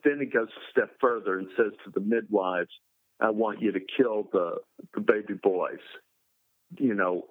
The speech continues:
at birth." Kill, you know, and it becomes worse and worse and worse. And then we'll enslave them, and then we'll enslave them and take the straw out of the bricks. So everything they do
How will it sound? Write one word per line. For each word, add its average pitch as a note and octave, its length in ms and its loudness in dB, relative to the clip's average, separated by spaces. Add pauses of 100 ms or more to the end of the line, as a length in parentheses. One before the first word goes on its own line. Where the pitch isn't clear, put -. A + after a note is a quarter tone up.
(120)
at G#2+ 220 0
birth." G2+ 320 0 (680)
Kill, A#2 300 2
you C#3+ 160 2
know, C3 220 0
and B2+ 160 0
it A#2+ 100 -4
becomes A#2+ 440 -2
worse B2 320 2
and G2+ 160 -2
worse G#2 260 2
and E2 140 -2
worse. G2+ 340 0 (840)
And G#2 400 0
then B2+ 320 2
we'll A#2 200 0
enslave A2+ 540 0
them, G#2 220 0 (100)
and A2 140 2
then A2+ 180 2
we'll A2 180 2
enslave G#2+ 560 0
them G2+ 180 0
and G#2 140 -4
take G#2+ 240 0
the G2 100 0 (100)
straw G#2 420 0
out F#2+ 160 0
of F2 120 -2
the F2+ 180 -8
bricks. G2+ 200 2 (680)
So G2+ 320 2
everything A2 460 0
they F#2+ 100 0
do G#2+ 240 0